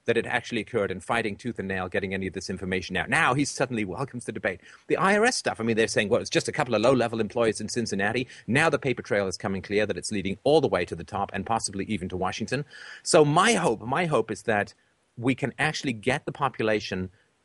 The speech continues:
to understand that they lie all the time, that nothing they say has any relationship to any kind of truth whatsoever.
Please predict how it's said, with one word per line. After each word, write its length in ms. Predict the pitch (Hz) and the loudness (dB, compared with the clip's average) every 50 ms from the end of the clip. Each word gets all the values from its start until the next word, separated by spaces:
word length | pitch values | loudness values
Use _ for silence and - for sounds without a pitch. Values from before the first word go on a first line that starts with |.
| _ _ _ _ _ _ | _ _ _ _ _ _
to 220 | - - 156 135 - - | -4 0 0 0 2 2
understand 840 | 135 151 151 135 - - - - 175 180 180 156 123 110 107 107 - _ | 0 0 0 0 -2 -2 -2 0 0 2 2 2 2 2 0 -2 -2 _
that 320 | - 117 110 113 113 - - - _ _ _ _ _ _ | 2 2 2 2 0 -4 -10 -18 _ _ _ _ _ _
they 240 | - 123 139 135 135 | -2 2 2 4 4
lie 500 | 117 120 135 139 127 107 101 104 104 101 - _ _ _ _ | 4 2 2 2 2 2 0 0 0 -2 -4 _ _ _ _
all 360 | - 123 123 120 113 113 110 - _ _ _ | 6 8 8 8 8 6 2 0 _ _ _
the 100 | 104 110 | -2 0
time, 340 | - - 110 98 92 - - _ _ _ _ | 0 2 0 -2 -2 -4 -8 _ _ _ _
that 140 | - 110 113 | -2 0 0
nothing 580 | 131 131 135 143 160 185 202 - - 196 185 | 0 0 0 2 2 2 2 4 4 2 4
they 140 | 175 170 151 | 4 2 0
say 340 | 143 - - 135 113 107 104 | 0 0 0 0 0 0 0
has 180 | 104 123 110 - - | 0 -2 -4 -2 0
any 180 | 151 175 190 | 0 2 2
relationship 560 | 175 151 131 113 107 - - - - 101 - - | 2 2 0 0 -2 -4 -6 -6 -6 -6 -6 -6
to 120 | - - - | -8 -6 -2
any 200 | - 160 190 185 | 2 2 2 2
kind 200 | - - 147 139 | 2 0 0 -2
of 60 | 127 | 0
truth 260 | - - 139 123 - | 0 0 0 0 2
whatsoever. 480 | 123 120 - - 120 98 95 - 104 | 0 0 0 2 2 2 2 2 2